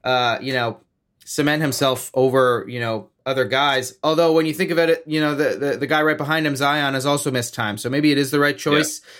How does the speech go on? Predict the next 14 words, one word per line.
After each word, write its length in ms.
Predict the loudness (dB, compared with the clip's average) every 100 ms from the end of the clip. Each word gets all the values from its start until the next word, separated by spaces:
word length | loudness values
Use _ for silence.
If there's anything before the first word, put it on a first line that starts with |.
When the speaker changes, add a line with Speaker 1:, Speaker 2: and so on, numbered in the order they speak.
| -8
Speaker 1:
because 240 | -2 0
after 240 | 2 0 0
that, 240 | 0 0
it 100 | -2
literally 360 | 0 0 2 2
is 120 | 0
Wiggins 400 | 0 2 0 0
and 120 | -2
then 80 | 0
it 80 | 0
gets 200 | -2 -4
pretty, 400 | -2 -2 -2 -4 _ -20 _
pretty 180 | 0 0
thin. 460 | 2 0 0 -2